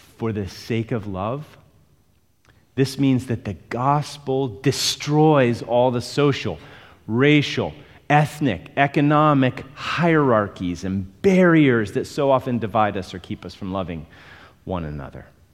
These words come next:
So I mentioned this before. Just, this is just as a little kind of path of application, we won't trace it out very far,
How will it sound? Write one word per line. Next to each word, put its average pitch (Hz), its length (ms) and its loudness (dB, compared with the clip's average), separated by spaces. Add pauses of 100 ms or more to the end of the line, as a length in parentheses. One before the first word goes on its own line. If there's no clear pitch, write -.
(1700)
So - 180 -10
I 156 100 -2
mentioned 185 300 2
this 139 120 0
before. 135 400 -2
Just, - 320 -12
this 156 160 -8
is 143 80 -4
just 147 220 -4 (120)
as 123 140 -2
a 104 200 -2 (360)
little 147 500 2 (480)
kind 135 220 0
of 92 280 -6 (1300)
path 139 480 -2
of 143 140 2
application, 147 720 0
we 139 80 2
won't 143 180 -2
trace 139 300 0
it 120 60 2
out 120 180 2
very 127 240 -2
far, 127 500 -6